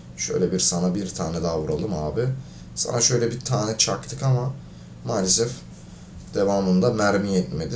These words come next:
Tamam bizim Max hayatta abi. Bunu namusumuz gibi korumamız lazım. Ölür, ölme orospu çocuğu. Yoksa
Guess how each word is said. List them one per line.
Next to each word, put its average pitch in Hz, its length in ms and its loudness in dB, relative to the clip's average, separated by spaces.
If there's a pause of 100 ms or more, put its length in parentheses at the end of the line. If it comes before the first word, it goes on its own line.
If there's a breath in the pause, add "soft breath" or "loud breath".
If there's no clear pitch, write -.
Tamam 120 320 2
bizim 135 220 6
Max 131 380 10
hayatta 123 420 6
abi. 90 320 4
Bunu 135 220 8
namusumuz 131 580 6
gibi 110 220 -2
korumamız 113 440 2
lazım. 117 240 4
Ölür, 110 260 2
ölme 107 260 6
orospu 90 320 2
çocuğu. 98 380 -4
Yoksa 95 280 0